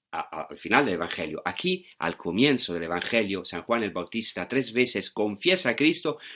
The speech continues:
y su confesión es un negar sí, pero un negar sí a sí mismo, un negarse a sí mismo.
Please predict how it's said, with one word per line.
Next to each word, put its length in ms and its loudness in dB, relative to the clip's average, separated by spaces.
y 100 -2
su 180 4
confesión 760 6
es 380 6
un 160 2
negar 340 6
sí, 220 4
pero 200 4
un 100 2
negar 320 2
sí 320 0
a 60 2
sí 180 2
mismo, 520 4
un 120 2
negarse 420 4
a 40 -4
sí 140 -4
mismo. 380 -6